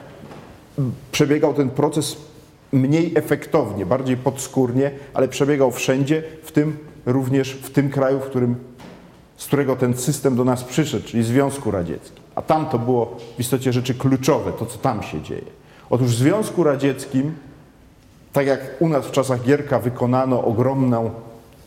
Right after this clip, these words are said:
ogromny skok inwestycyjny, zbudowano bardzo wiele dróg, różnych inst-, i, i, i, u-, budynków użyteczności publicznej,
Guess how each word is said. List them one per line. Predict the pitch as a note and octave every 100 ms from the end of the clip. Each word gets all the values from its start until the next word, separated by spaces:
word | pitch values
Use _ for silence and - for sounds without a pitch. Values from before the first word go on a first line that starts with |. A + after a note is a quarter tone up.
| -
ogromny | A2 G2 C#3 C3 A#2+
skok | - - C3 - - - - -
inwestycyjny, | B2+ A#2+ B2+ - B2+ - C#3+ A2+ G2+
zbudowano | F#2+ G#2+ G#2+ A2+ A2+
bardzo | G2+ G#2+ A2
wiele | G#2+ A2+ A#2
dróg, | C3 D3+ D3+ - - - - - - - - -
różnych | A2 A2+ G#2+ G#2+
inst-, | A2+ -
i, | A2+
i, | A2 A#2+ A2+ G#2
i, | A#2+ A2+ G2+ G#2+ A2+ G#2+
u-, | B2 B2
budynków | A#2 A#2 C3+ C3+ B2
użyteczności | A#2+ A#2+ C3 B2+ E3+ E3 -
publicznej, | D3 C#3 C#3 C3+ - A#2+